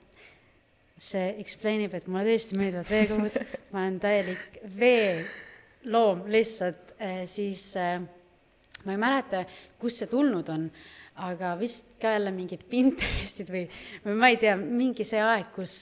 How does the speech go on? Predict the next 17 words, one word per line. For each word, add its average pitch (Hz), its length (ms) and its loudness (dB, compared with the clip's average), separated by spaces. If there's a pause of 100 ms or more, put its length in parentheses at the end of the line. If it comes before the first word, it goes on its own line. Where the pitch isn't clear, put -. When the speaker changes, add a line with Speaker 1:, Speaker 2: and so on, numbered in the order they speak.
Speaker 1:
äh, 185 240 -4 (540)
olid 196 280 -4
väga 226 220 2
palju 185 180 -2
mingid 170 240 -4
pildid 214 460 -4
igalt 190 240 -4
poolt, 185 120 -6
mingid 170 220 -8
vacationitest, 196 840 -4
asjadest, 196 440 -8
ja - 140 -20
siis 190 180 -8
ma 220 140 -4
leidsin 226 440 -2
selle 190 260 -4
pildi, 208 380 -4